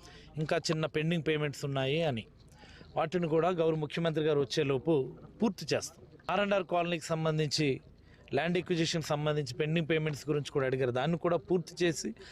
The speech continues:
అవసరమైతే అదే రోజు శంకుస్థాపన కూడా చేయాలన్నటువంటి ప్రయత్నం చేస్తా ఉన్నాం ఆర్ అండ్ ఆర్ కాలనీకి. కాబట్టి ఎక్కడ ఎలాంటి కన్ఫ్యూజన్ లేకుండా ప్రజలకి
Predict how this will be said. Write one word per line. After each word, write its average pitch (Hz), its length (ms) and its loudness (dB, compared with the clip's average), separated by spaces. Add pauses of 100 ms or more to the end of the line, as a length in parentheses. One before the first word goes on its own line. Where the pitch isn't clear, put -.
(320)
అవసరమైతే 208 460 0
అదే 185 180 4
రోజు 185 400 2 (520)
శంకుస్థాపన 214 600 2
కూడా 190 180 2 (100)
చేయాలన్నటువంటి 151 720 0
ప్రయత్నం 123 440 -2
చేస్తా 104 280 -4
ఉన్నాం 104 180 -2
ఆర్ 147 80 2
అండ్ 135 140 0
ఆర్ 110 160 -4
కాలనీకి. 98 420 -4 (540)
కాబట్టి 170 320 0
ఎక్కడ 156 400 0
ఎలాంటి 170 420 0
కన్ఫ్యూజన్ 156 580 0
లేకుండా 135 400 -4 (500)
ప్రజలకి 185 500 0